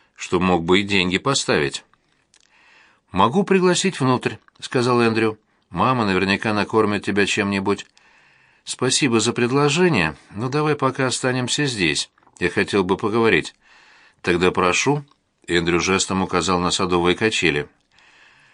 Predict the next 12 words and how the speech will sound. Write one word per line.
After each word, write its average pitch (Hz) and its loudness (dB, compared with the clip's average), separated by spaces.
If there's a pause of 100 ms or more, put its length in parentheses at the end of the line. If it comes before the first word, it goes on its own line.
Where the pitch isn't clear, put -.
(300)
Они 160 0
подошли 131 0
туда 135 0
и 160 0
сели. 90 0 (360)
Диванчик 90 0
качнулся 92 -2
под 87 0
их 90 -2
весом. 85 0 (800)
«Странное 190 0
чувство, 85 0